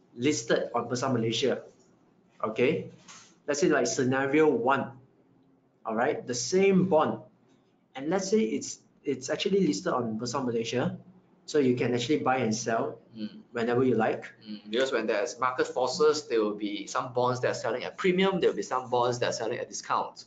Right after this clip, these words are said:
Speaker 1: Mm. So let's say, for example, right now, right, uh, let's say another guy, he can come in, uh, after you, after the bond is listed on,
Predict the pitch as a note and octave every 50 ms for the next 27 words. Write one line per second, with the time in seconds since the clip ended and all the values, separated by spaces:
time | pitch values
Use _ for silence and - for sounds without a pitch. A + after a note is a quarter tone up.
0 | _ - C3+ B2+ B2 A2+ G#2 - - - - _ _ _ _ _ _ _ _ -
1 | - - B3+ A#3 A#3+ B3+ B3 B3 - B3 A3 - E3+ C#3 B2 D#3 D#3 - F#3+ F3+
2 | C#3+ B2 A#2 A#2+ C#3+ E3+ F3+ F3+ E3 E3+ F3 F3 E3+ E3+ E3 D#3 C3+ - - -
3 | - - - _ _ _ _ _ _ _ - - - A#2 A#2+ A#2+ A2+ A2 A2 A2
4 | A2 - - - _ _ _ - F#3 F#3 F#3 - G#3 F3 C#3 C3 C3+ C3+ D#3 D#3
5 | C#3 C#3 B2+ A#2+ G#2+ G#2+ - - - - - - _ _ - - C#3 B2 - -
6 | B2+ A#2+ B2 D3+ D3+ D#3+ E3+ F#3 G#3 G#3+ F#3 - - - - _ _ _ _ _
7 | _ _ B2 B2 A#2+ A#2 A#2+ - D3+ D#3+ - - A3 G3 D#3+ C3 B2 B2 B2 -
8 | - - - - - - - - F#3 F#3 - - A#3 G3 D#3+ A#2+ - - D#3 E3
9 | E3 D3+ B2 - - B2+ B2+ - - D#3 C#3+ D3 - - - A#2+ A#2 A#2 A2+ A2+
10 | A2 A2 A2